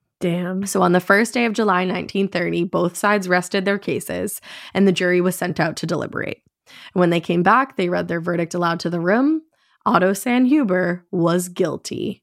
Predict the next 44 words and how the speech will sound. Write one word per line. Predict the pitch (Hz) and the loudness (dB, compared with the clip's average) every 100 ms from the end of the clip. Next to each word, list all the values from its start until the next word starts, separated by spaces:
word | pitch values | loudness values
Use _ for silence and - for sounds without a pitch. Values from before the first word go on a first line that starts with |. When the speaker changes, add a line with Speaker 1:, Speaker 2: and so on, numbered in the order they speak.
| - | 0
Speaker 1:
Yeah. | 202 254 339 233 - - | 4 4 4 0 -4 -2
Speaker 2:
of | 190 180 | 0 0
manslaughter. | 175 175 202 349 - - - - - - - _ | 0 0 2 2 0 -6 -8 -8 -10 -14 -16 _
Speaker 1:
Oh. | 196 202 330 415 196 156 _ | 2 4 4 2 -2 -8 _
Speaker 2:
Yeah. | 214 214 320 190 _ _ - - - - | -2 0 -2 -8 _ _ -20 -20 -6 0
They | 233 | 2
had | 226 | 2
considered | 233 214 - 403 427 277 | -2 -4 -4 0 0 2
first-degree | 226 214 - 185 185 | 0 0 -2 0 0
murder, | 175 175 175 175 | 2 0 0 0
but | 175 | 0
none | 175 185 | 0 0
of | 196 | 0
the | 185 | 0
jurors | 180 180 170 - | 0 0 0 0
felt | 165 160 | -2 -2
that | 175 | -2
he | 170 | -2
was | 160 | -2
guilty | 160 151 143 165 | -2 -4 0 -2
of | 175 | 2
that | 185 180 | 0 0
per | 196 | -2
se. | 196 208 208 214 - - _ _ - 196 202 | -2 0 0 -2 -6 -20 _ _ -14 -14 -2
They | 294 320 | 2 4
all | 311 277 | 4 2
felt, | - 214 196 - | -2 -2 -2 -4
like, | 190 180 - - _ - | -2 -2 -4 -16 _ -10
bad | 175 156 156 | -6 -4 -4
for | - 165 | -6 -6
him. | 165 - 180 _ - | -6 -10 -14 _ -6
And | 214 208 180 | -2 0 0
Speaker 1:
Yeah, | 214 | 2
yeah, | 196 185 175 160 | 4 4 2 0
it's | 170 208 | -2 0
like | 175 170 | 0 0
one | 160 | -2
of | 160 | 0
Speaker 2:
in | 285 | 2
Speaker 1:
those. | 294 277 262 269 285 | 2 2 0 -6 0
Speaker 2:
a | |
weird | 311 320 311 240 | 4 4 4 2
way, | 233 247 240 233 | 0 2 2 2
like, | 180 - | 0 -4